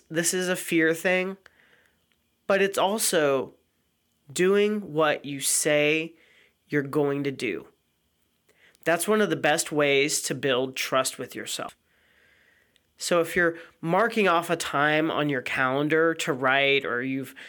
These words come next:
have goals and you just kinda break 'em, all of that adds up.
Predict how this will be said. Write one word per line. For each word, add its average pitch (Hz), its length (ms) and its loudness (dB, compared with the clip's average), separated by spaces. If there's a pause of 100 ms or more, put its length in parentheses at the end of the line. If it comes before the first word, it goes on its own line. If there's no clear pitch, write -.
(140)
have 151 280 0
goals 160 640 2
and 131 180 -6
you 135 80 -4
just 127 160 -4
kinda 131 240 -6
break 139 380 0
'em, 147 280 -2 (1040)
all 190 240 4
of 202 120 -4
that 185 180 2
adds 151 300 2
up. - 340 0